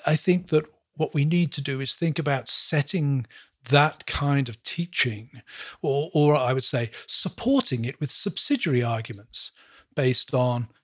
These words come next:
nature, based on the body, based on human flourishing. Not that those arguments supplant scriptural authority, but if I could put it this way,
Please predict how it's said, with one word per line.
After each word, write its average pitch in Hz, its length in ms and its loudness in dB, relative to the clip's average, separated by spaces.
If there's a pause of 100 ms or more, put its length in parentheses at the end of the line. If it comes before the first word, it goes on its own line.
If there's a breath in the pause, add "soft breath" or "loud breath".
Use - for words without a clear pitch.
nature, 185 440 2
based 120 320 -4
on 139 100 6
the 139 100 4
body, 151 440 8
based 131 400 -2
on 123 140 0
human 156 340 6
flourishing. 160 680 2 (680 loud breath)
Not 180 380 6
that 233 180 0
those 147 360 4
arguments 139 600 4
supplant 160 760 2 (380)
scriptural - 640 -2
authority, 120 760 -6 (600 soft breath)
but 233 160 -4
if 220 140 -6
I 294 60 -2
could - 100 -12
put 262 120 -4
it 240 100 -4
this - 200 -2
way, 123 240 -4